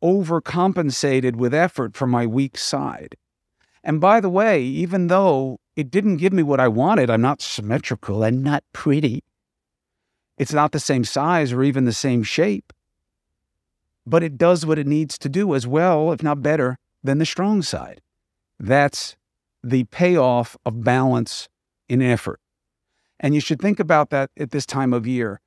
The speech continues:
Not just in the "don't stop working out, don't take the holidays off, don't do that."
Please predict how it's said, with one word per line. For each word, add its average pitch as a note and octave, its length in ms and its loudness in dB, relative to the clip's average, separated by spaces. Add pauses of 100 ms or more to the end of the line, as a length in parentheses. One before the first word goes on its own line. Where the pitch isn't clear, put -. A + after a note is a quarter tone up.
(240)
Not A#3 280 2
just F#3+ 340 2
in D3 120 2
the B2+ 260 2
"don't C#3+ 200 2
stop C#3 260 0
working B2+ 320 0
out, B2 320 2
don't F#3 200 -2
take C3 180 0
the G#2 80 -8
holidays G2 460 0
off, F#2+ 260 -6
don't E3+ 200 0
do A2 160 0
that." G2 220 -4